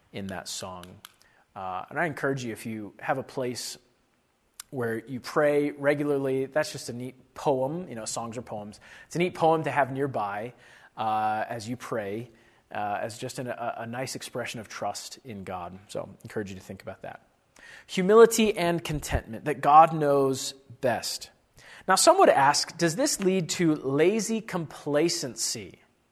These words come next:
Right, where it's, you know, decisions, it's just all a sovereign God. I can't trust my circumstances, so I'll just kind of sit back and see what God does. Um, should I, you know, is,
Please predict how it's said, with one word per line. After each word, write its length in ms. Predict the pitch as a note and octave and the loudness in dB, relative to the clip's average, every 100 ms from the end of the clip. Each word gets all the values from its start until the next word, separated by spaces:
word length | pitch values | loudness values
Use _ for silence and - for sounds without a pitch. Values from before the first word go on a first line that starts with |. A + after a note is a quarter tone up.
| _ _ _ _ _ | _ _ _ _ _
Right, 260 | B2 B2+ C#3 | -4 -4 -2
where 420 | C#3 C3+ C3 C3 B2+ | 0 2 0 -2 -8
it's, 260 | C#3 - | -10 -12
you 120 | A#2+ | -12
know, 120 | D3 B2 | -10 -8
decisions, 880 | C3+ - A#3 A3 A3 G#3+ G#3 F3 | -6 0 4 4 4 2 0 -2
it's 260 | - D#3+ D3+ | -4 -6 -4
just 200 | G3+ - | -2 0
all 320 | - F#3 F3+ | 4 8 10
a 60 | D#3+ | 8
sovereign 580 | - E3 F3 E3+ F3 D3+ | 4 6 8 6 0 4
God. 480 | D#3 D#3+ D#3 D#3 | 8 10 12 10
I 160 | D3+ D#3 | 8 2
can't 280 | - F#3+ - | 2 0 2
trust 240 | G3+ F#3+ | 2 2
my 120 | G3 | 2
circumstances, 880 | F3 F#3+ F#3 F3 - F3 F3 F3+ F3 | 2 2 0 -2 -2 0 0 -2 -4
so 100 | - | -2
I'll 140 | C#3 E3 | 2 2
just 120 | - | 0
kind 140 | E3+ | -4
of 60 | D3+ | -4
sit 200 | - D#3 | -4 0
back 300 | D#3+ D#3 D#3 | 4 4 0
and 100 | B2+ | -6
see 360 | - D3 D3 C#3+ - - - | -4 -2 -4 -6 -18 -20 -8
what 220 | D3 - | -6 -2
God 400 | C3 C3 C3 B2 - - - _ A#2 | 2 4 6 4 -2 -20 -20 _ 0
does. 640 | C#3 C#3+ D3 D3 C#3+ - - _ _ _ _ | 4 6 6 4 -2 -8 -12 _ _ _ _
Um, 480 | A#2+ A#2 A2 G#2+ G#2+ - _ _ - | -10 -8 -10 -12 -14 -20 _ _ -14
should 180 | - C#3 | -6 0
I, 300 | B2+ C3+ G2 | 2 0 -4
you 120 | C#3 | -8
know, 160 | B2+ B2 - | -8 -8 -8
is, 180 | C3+ | -10